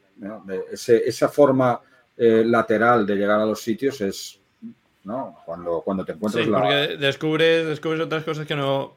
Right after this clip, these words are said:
Speaker 2: no habías pensado en ese momento. Dices, bueno, dice, "A lo mejor esto, si hubiese ido por el camino normal, no lo habría visto". Y lo he visto, pues, como decías tú antes, el ejemplo de Airbnb.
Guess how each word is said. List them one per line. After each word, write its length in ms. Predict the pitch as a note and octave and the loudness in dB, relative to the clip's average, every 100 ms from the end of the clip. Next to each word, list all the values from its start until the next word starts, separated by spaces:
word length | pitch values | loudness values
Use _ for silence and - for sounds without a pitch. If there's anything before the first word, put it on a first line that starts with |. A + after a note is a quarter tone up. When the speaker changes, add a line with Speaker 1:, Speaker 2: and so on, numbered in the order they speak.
| _ | _
Speaker 2:
no 160 | C3+ D3 | -6 -2
habías 220 | D#3 C#3+ | 0 0
pensado 680 | - C3 A#2 - B2 A2+ A2+ | -2 -8 -8 -8 -8 -8 -12
en 100 | A2+ | -14
ese 140 | G#2+ A2+ | -16 -14
momento. 520 | G#2+ G#2+ G#2 G2+ - | -14 -14 -16 -16 -18
Dices, 360 | A#2+ A2+ G#2+ A#2+ | -20 -20 -20 -14
bueno, 280 | C3 A2+ - _ _ - - _ - | -12 -12 -16 _ _ -20 -20 _ -20
dice, 240 | C3+ A#2+ | -14 -10
"A 60 | A#2 | -10
lo 60 | A#2+ | -10
mejor 320 | B2 C#3 D3 | -4 -2 0
esto, 880 | D3 - D3+ D3 D3 D3 C#3+ C#3 - _ _ _ _ | -2 -4 -2 0 2 2 0 -2 -8 _ _ _ _
si 200 | - C#3+ | -6 -2
hubiese 240 | D#3+ E3+ | 0 0
ido 120 | F3 | 0
por 100 | E3 | 0
el 60 | E3 | 0
camino 320 | D#3+ D#3+ D#3 | -2 -2 -2
normal, 360 | D3+ D3 D#3+ E3 | -2 -2 -4 -4
no 100 | E3 | -2
lo 80 | C3+ | -2
habría 520 | B2 A#2+ A2+ A2+ A2+ | -2 -2 -2 -2 -4
visto". 440 | E3 - - E2 - | -6 -12 -18 -20 -14
Y 300 | B2 A#2+ A#2 | -10 -6 -6
lo 100 | A#2 | -6
he 40 | |
visto, 240 | B2+ - G2+ | -8 -12 -14
pues, 300 | G#2 - _ _ _ _ | -14 -16 _ _ _ _
como 160 | - A#2 | -16 -12
decías 240 | A2+ C3 | -8 -8
tú 80 | C3+ | -6
antes, 200 | C3 A2+ | -10 -10
el 80 | A#2+ | -12
ejemplo 260 | B2+ B2+ | -10 -8
de 60 | B2+ | -6
Airbnb. 320 | A#2 A#2 A2 | -6 -10 -10